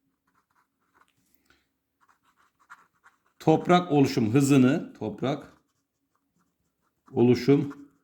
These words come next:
hızını ve toprak türünü etkiler diyebiliriz.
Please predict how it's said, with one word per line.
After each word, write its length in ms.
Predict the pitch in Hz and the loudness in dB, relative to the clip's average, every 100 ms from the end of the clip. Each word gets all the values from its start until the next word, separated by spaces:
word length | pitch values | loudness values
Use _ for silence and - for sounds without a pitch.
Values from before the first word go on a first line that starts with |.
| _ | _
hızını 800 | - 131 127 131 139 196 - - _ _ _ _ _ | -4 0 2 2 2 -2 -8 -20 _ _ _ _ _
ve 200 | 156 180 | -4 -4
toprak 560 | - 165 - 190 202 - | 0 0 2 -2 -4 -10
türünü 720 | - 180 175 156 202 - - _ _ _ _ _ _ _ _ _ _ _ _ _ _ _ _ _ _ _ _ _ - _ _ _ _ _ _ _ _ _ _ _ _ _ - _ _ | 2 4 6 2 -2 -8 -20 _ _ _ _ _ _ _ _ _ _ _ _ _ _ _ _ _ _ _ _ _ -20 _ _ _ _ _ _ _ _ _ _ _ _ _ -20 _ _
etkiler 600 | 151 147 - 135 165 165 - _ _ | -2 0 0 2 2 -2 -16 _ _
diyebiliriz. 520 | 120 123 110 85 - | -4 -2 -2 -4 -10